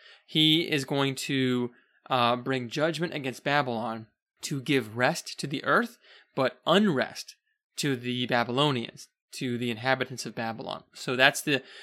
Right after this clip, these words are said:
the judgment. They don't get rest. Uh, the land gets rest, but not the Babylonians. And, and basically God, uh, speaks,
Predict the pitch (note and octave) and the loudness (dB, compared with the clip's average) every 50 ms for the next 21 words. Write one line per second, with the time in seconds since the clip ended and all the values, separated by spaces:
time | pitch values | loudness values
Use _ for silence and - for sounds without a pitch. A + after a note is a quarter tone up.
0 | - - _ - C3 B2+ D3+ C#3 C3 A#2 B2+ A#2+ B2 A#2+ C3+ C#3+ E3+ F#3+ G3+ F#3 | -20 -10 _ -6 -2 0 2 2 2 0 -2 -6 -2 2 6 6 8 8 6 6
1 | C#3 - F3 F#3 - - C3+ - - - - - - - _ _ _ _ _ _ | 4 2 2 0 0 -2 -6 -8 -8 -8 -12 -16 -16 -20 _ _ _ _ _ _
2 | _ _ - - - C#3 B2 A#2+ A#2 - - C3+ B2 C3 D3+ F3 G3 F3+ D3 C#3 | _ _ -10 -6 -4 -2 0 -2 -2 -4 -4 -4 0 2 4 4 4 4 2 0
3 | B2 - - - B2+ A2+ A2 A2 - - B2+ B2+ B2+ C3 B2+ C3 B2+ - - - | -2 -4 -4 -2 -2 -2 -2 -4 -6 -10 -8 -2 2 4 4 4 4 0 -6 -18
4 | - - _ _ - C3+ B2+ C3+ A#2 A2+ A#2 A#2+ B2+ C3 C3+ B2+ B2+ B2 B2 B2 | -20 -20 _ _ -10 -6 -2 -2 0 0 0 0 0 0 0 0 -2 -2 -4 -4
5 | A#2 A#2+ B2 A#2+ A2+ - _ _ _ _ _ - - C3+ A#2+ B2+ C3+ B2 - D3 | -6 -6 -6 -6 -8 -10 _ _ _ _ _ -12 -10 -6 -2 0 0 0 0 -2
6 | C3 - C3+ B2+ B2 A#2+ C#3 B2+ B2+ B2 B2 B2 A#2+ - - - _ _ _ - | -2 0 -2 -2 0 0 2 4 6 6 6 4 2 -2 -8 -20 _ _ _ -8
7 | - C3 A#2+ A2+ - - - - D3 C#3 C3 - - - - | -6 -6 -4 -4 -4 -6 -4 -4 -4 -4 -4 -4 -6 -8 -8